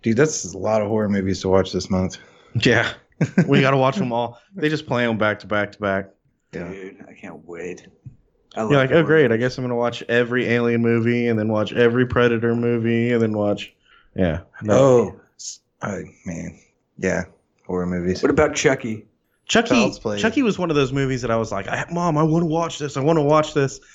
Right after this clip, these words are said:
Speaker 2: And then I watched it and I was like,
Speaker 3: Oh.
Speaker 2: "Th-, that's it? Really?" <laughs> Like, the doll?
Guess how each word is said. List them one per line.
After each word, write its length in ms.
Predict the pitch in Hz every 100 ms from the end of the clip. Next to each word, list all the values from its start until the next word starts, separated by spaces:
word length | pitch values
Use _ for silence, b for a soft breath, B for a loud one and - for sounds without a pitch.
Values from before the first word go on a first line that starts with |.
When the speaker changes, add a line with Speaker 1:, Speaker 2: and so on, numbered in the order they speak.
| b b
Speaker 2:
And 140 | - 147
then 60 |
I 80 | 143
watched 340 | 117 143 151
it 120 | 147 -
and 100 | 127
I 60 |
was 200 | 123 120
like, 240 | 123 110 -
Speaker 3:
Oh. 800 | - - - - - - - - _ -
Speaker 2:
"Th-, 200 | 196 - _ _ _ _
that's 200 | 151 160
it? 340 | 170 339 - _ _
Really?" 460 | 156 339 392 339 - _ -
<laughs> 200 | 139 -
Like, 300 | 156 - _ _ _ _
the 80 | 147
doll? 500 | 139 156 247 247